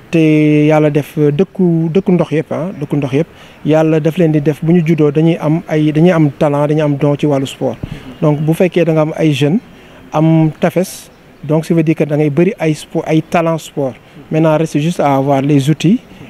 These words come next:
et l'environnement et les conditions pour ñu def ko. Donc tey, euh, bu fekkee dañu am stade bu mel nii, je donne juste une, pour lu gën a yomb tey ci, ci, ci misaal, mooy jamono bi Ngor amee stade, am équipe bu football,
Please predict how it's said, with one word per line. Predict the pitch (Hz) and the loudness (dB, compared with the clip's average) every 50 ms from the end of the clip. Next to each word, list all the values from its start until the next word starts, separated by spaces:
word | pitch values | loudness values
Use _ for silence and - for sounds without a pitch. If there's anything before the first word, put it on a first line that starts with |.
| - - | -12 -6
et | - 151 147 143 147 143 | -2 0 2 2 2 0
l'environnement | 139 151 156 160 156 151 160 156 147 147 147 | 0 0 0 0 0 0 0 0 0 0 0
et | 147 143 | 0 2
les | 139 143 | 0 0
conditions | 143 - 151 139 139 131 - 147 143 | 0 0 0 0 -2 -2 -4 -6 -6
pour | 131 135 139 131 | -6 -6 -6 -6
ñu | 131 127 | -6 -6
def | 120 123 120 - | -6 -6 -8 -8
ko. | - 127 | -8 -6
Donc | 127 139 147 147 | -4 -4 -4 -2
tey, | - 160 175 277 - - - - - - - - - - | 0 0 0 0 -2 -6 -12 -20 -20 -20 -20 -14 -8 -6
euh, | 151 147 147 143 139 139 139 139 135 135 139 139 | -4 -2 -2 -2 0 0 0 0 0 0 0 -2
bu | 139 147 | -2 -2
fekkee | 160 - 185 165 - - 165 156 | 0 0 0 0 2 0 0 2
dañu | 147 156 156 - | 2 0 -2 -2
am | 151 151 160 151 143 143 143 139 | -4 -2 -2 -2 -2 -2 -2 -4
stade | - - - 160 147 151 | -6 -4 -4 -4 -2 -2
bu | 139 139 | 0 0
mel | 143 139 131 | 2 2 2
nii, | 123 135 220 302 - - - - - | 2 2 0 0 -2 -8 -20 -20 -14
je | - 135 | -10 -8
donne | 131 135 143 139 135 | -4 0 0 0 2
juste | 156 233 - - | 0 0 0 0
une, | 202 156 139 135 131 131 | 0 0 0 0 0 -2
pour | - 165 156 | -2 -6 -6
lu | 151 147 147 143 143 151 | -6 -4 -2 -2 -2 0
gën | 147 175 190 | 0 2 2
a | 202 | 2
yomb | 185 180 170 165 175 180 | 4 2 2 0 -2 -2
tey | - 156 147 139 | -2 -2 -2 -2
ci, | - 156 147 139 | -2 -4 -6 -4
ci, | - - 151 | -4 -6 -6
ci | - 151 | -4 -2
misaal, | 147 151 139 - 147 170 226 - - - - - - - - | -2 0 0 0 -2 -2 -2 -4 -10 -16 -20 -20 -20 -8 -2
mooy | - 165 170 165 | 0 2 2 2
jamono | 156 175 170 175 175 175 | 2 2 2 2 0 0
bi | 160 156 180 180 190 185 | 0 0 2 2 4 4
Ngor | 180 170 165 170 180 208 - - - | 4 2 2 0 0 -2 -6 -8 -4
amee | 156 160 160 | -2 -2 -2
stade, | 151 - - - 151 127 - - - - - - - 139 - - - | -2 -2 -4 -4 -4 -4 -4 -10 -16 -20 -20 -20 -20 -20 -20 -10 -8
am | - 156 180 | -6 -4 -2
équipe | 170 160 170 | -2 0 0
bu | 160 | 0
football, | 147 156 160 147 143 170 | 0 0 0 2 0 0